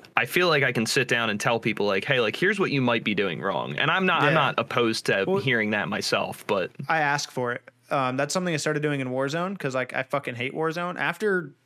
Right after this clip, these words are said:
Speaker 2: year one of Warzone, I was pretty much done. Like,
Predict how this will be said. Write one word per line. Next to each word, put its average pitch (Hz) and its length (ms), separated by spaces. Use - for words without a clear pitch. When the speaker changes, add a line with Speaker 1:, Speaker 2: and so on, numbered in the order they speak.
Speaker 2:
year 156 240
one 143 240
of 131 100
Warzone, 143 440
I 139 140
was 135 120
pretty 135 160
much 123 180
done. 131 340
Like, 131 320